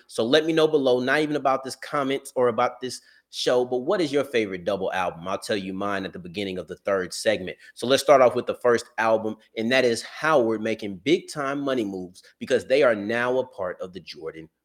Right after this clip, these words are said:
brand. Now, when you look at Howard, you'll see the Under Armour logo on their chest in all of their sports,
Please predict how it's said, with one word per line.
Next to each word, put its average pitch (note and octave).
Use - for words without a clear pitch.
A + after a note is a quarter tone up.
brand. F#2+
Now, A2+
when A#2+
you C#3
look C#3
at B2+
Howard, B2+
you'll C3
see B2+
the A2
Under A#2+
Armour A#2
logo A2+
on A2
their G#2+
chest B2
in A2+
all G#2+
of G#2
their G#2+
sports, -